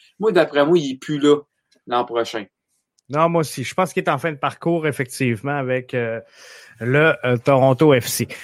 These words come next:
Speaker 2: Je prends, euh, quelques commentaires. Falcon qui nous dit, clairement, l'Impact, euh, manque d'un attaquant qui soit plus menaçant.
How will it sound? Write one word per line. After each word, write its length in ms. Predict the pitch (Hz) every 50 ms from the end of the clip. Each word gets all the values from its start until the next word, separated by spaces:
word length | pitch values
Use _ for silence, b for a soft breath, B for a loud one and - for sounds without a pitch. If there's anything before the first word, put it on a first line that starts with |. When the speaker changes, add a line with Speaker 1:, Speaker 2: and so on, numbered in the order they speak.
| B B
Speaker 2:
Je 120 | B -
prends, 300 | - 190 208 240 262 254
euh, 160 | 185 185 190 190
quelques 320 | 247 240 226 220 233 214
commentaires. 540 | 233 220 208 202 196 196 214 247 254 240 -
Falcon 420 | - 233 220 214 190 254 240 233
qui 100 | 190 220
nous 120 | 208 214 202
dit, 240 | 175 185 226 240
clairement, 420 | - - 240 226 220 208 214 226 226
l'Impact, 600 | 220 214 202 190 180 - 214 208 202 202 - -
euh, 180 | 180 160 151
manque 320 | 151 165 180 190 196 190 175
d'un 260 | 170 165 160 160 160
attaquant 560 | 170 170 170 - 175 151 139 - 185 180 180
qui 220 | - - - - -
soit 360 | - - - 175 185 185 180
plus 420 | - - - 180 196 202 202 185 -
menaçant. 960 | 151 156 156 160 170 175 175 170 170 160 151 147 - - - 240 240 254